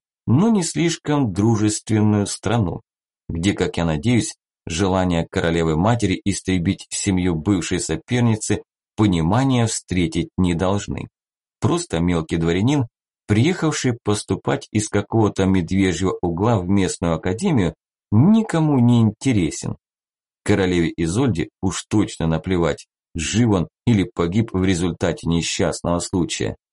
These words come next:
А вот дворянина, сбежавшего из недружественной Лавардии от незаконных преследований властей,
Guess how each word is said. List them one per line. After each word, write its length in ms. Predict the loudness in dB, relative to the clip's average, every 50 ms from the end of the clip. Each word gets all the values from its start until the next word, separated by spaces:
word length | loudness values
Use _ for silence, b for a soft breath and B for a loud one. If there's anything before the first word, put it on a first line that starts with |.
| _ _ _ _ _ _ _ _ _ _
А 80 | -2 0
вот 180 | 0 0 -2 -4 -8 -8
дворянина, 760 | -6 -4 -2 0 0 0 0 0 2 2 2 4 2 2
сбежавшего 720 | 0 -2 -4 -2 -2 -2 0 0 0 0 0 0 -2 -2 -2 -2
из 180 | -2 -4 -2 0
недружественной 840 | -2 -2 0 0 0 0 2 2 2 0 -4 -2 -2 -2 0 0
Лавардии 720 | 0 0 0 0 0 0 0 0 0 0 0 0 -2 -2 -4 -8 _ -4
от 160 | -4 -4 -2 0
незаконных 760 | 0 0 2 0 -2 -4 -4 -2 0 0 2 2 2 0 -2 _
преследований 680 | -2 -2 -2 -2 -2 0 0 0 2 2 0 0 0 0
властей, 640 | 0 0 -2 -2 -6 -8 -6 -4 -2 0 0 -2